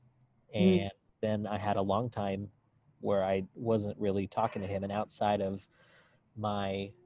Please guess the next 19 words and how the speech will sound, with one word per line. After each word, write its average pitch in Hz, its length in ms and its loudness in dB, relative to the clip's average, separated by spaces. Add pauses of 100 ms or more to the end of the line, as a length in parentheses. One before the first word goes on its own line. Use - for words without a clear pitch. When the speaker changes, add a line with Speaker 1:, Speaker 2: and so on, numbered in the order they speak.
(120)
Speaker 2:
uh, 98 400 0
like, 107 220 -4
message 107 400 -6
preps - 420 -8
and 95 100 -12
stuff 98 240 -6
like 95 140 -8
that, 101 200 -2
'cause - 120 -8
I - 20 2
was 104 100 -2
still - 160 -2
working 98 320 -4
as 95 80 -6
a 95 60 -10
pastor 113 360 -6
at 95 100 -8
the - 80 -20
time, 98 320 -8